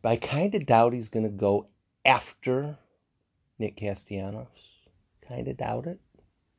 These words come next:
First off, Castellanos is gonna have a number of other teams that are interested in him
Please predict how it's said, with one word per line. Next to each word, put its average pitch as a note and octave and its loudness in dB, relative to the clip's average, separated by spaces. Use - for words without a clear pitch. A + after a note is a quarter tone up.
First D3 2
off, A#2 2
Castellanos G#2 0
is - -20
gonna G2 -4
have F#2 -2
a F#2 -4
number F2+ -2
of F2 -8
other F2+ -6
teams F#2 -6
that E2 -10
are E2 -12
interested F#2+ -4
in F#2 -2
him F#2+ -4